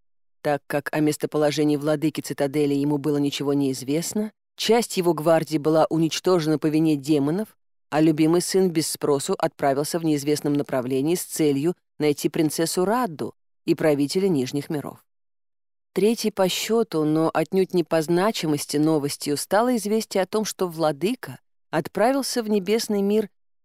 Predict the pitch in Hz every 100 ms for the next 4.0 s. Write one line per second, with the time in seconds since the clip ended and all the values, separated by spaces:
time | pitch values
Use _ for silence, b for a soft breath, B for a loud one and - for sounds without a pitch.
0 | - 151 160 247 294 240 190 180 165 170
1 | - 156 156 156 156 160 165 - 180 165
2 | 156 156 151 151 - 160 165 165 160 156
3 | - 160 160 175 160 175 180 127 - -